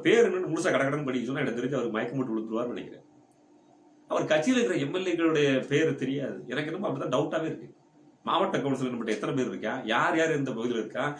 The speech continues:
எங்க ஸ்ட்ராங்கா இருக்கும், எங்க வீக்கா இருக்கும், எந்த டேட்டாவும் தெரியாது. தெரியாதனால தான் பிரசாந்த் கிஷோர் கொண்டு வந்து முன்னூத்தம்பது கோடிக்கு வந்து வியாபாரம் பார்த்திருக்காங்க. இப்படி ஒருத்தர் முதலமைச்சர் எங்களுக்கு, அப்படி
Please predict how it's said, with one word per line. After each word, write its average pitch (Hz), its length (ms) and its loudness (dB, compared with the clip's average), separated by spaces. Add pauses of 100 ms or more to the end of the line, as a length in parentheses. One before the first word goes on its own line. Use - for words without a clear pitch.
(200)
எங்க 104 220 0
ஸ்ட்ராங்கா 147 380 0
இருக்கும், 127 240 0
எங்க 139 180 -2
வீக்கா - 280 -2
இருக்கும், 120 280 -6 (440)
எந்த 156 200 0 (100)
டேட்டாவும் 165 400 4
தெரியாது. 139 300 2 (120)
தெரியாதனால 143 520 2
தான் 120 120 -4
பிரசாந்த் 143 300 0
கிஷோர் 123 200 0
கொண்டு 107 140 -2
வந்து 131 220 -4
முன்னூத்தம்பது 110 340 -6
கோடிக்கு - 260 -8
வந்து 107 160 -10
வியாபாரம் 104 300 -2
பார்த்திருக்காங்க. 85 440 -10 (1300)
இப்படி 202 360 0 (140)
ஒருத்தர் 196 420 0
முதலமைச்சர் 127 420 0
எங்களுக்கு, 95 360 -6 (520)
அப்படி - 460 0